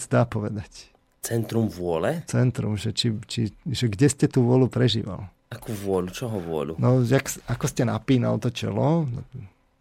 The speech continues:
Speaker 1: Ste napínal to telo
Speaker 2: No.
Speaker 1: a teraz niek-, od niekiaľ prichádzala tá vôľa, nie?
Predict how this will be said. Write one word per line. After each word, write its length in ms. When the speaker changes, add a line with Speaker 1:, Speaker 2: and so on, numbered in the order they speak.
Speaker 1:
Ste 260
napínal 440
to 100
telo 240
Speaker 2:
No. 140
Speaker 1:
a 120
teraz 440
niek-, 380
od 160
niekiaľ 260
prichádzala 560
tá 120
vôľa, 440
nie? 320